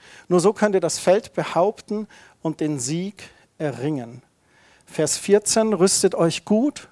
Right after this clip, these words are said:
für diesen Kampf. Und dann fängt er an, die Wahrheit ist euer Gürtel und Gerechtigkeit euer Brustpanzer.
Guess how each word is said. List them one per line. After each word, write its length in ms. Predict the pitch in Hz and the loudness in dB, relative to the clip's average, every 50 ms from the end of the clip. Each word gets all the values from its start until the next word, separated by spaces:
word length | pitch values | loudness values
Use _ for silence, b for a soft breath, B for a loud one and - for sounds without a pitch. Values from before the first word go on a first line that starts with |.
| _ _ _ | _ _ _
für 260 | - - - 196 180 | -8 0 2 2 2
diesen 300 | 190 185 175 - 190 175 | 2 0 -4 -4 -4 -6
Kampf. 560 | - - - 175 156 127 120 - - - - | -6 -4 -6 -6 -6 -6 -10 -16 -18 -14 -10
Und 60 | 165 | -6
dann 140 | 151 156 156 | -6 -6 -4
fängt 280 | - - 190 190 190 - | -2 0 -2 -2 0 -4
er 100 | 190 - | -2 0
an, 280 | 175 165 151 135 123 B B B B B B B B | 0 -2 -2 -4 -6 B B B B B B B B
die 120 | 156 151 143 | 0 4 6
Wahrheit 460 | 160 175 202 196 - 247 247 233 - | 6 6 6 6 6 6 6 6 4
ist 240 | 202 180 - - 330 | 2 0 0 0 0
euer 260 | 190 160 151 147 143 | 2 2 2 2 2
Gürtel 480 | - 165 170 190 220 - - 214 214 | 2 0 0 0 0 -4 -4 -4 -4
und 280 | 220 220 165 156 143 - | -4 -4 -4 -6 -4 -2
Gerechtigkeit 1040 | 156 147 127 143 151 - - - - 170 - - - - 165 160 175 180 175 - - B B B B B B B B _ | -4 -2 -2 -2 -4 -4 -8 -10 -10 -10 -10 -10 -8 -6 -4 -4 -4 -6 -8 -10 -16 B B B B B B B B _
euer 440 | - 147 143 143 143 143 143 147 139 - - - | -2 0 0 0 0 -2 -4 -6 -10 -14 -14 -10
Brustpanzer. 800 | - 160 151 - - - - - 135 147 156 - - - - | -8 -8 -8 -8 -10 -12 -14 -16 -14 -12 -10 -12 -12 -12 -16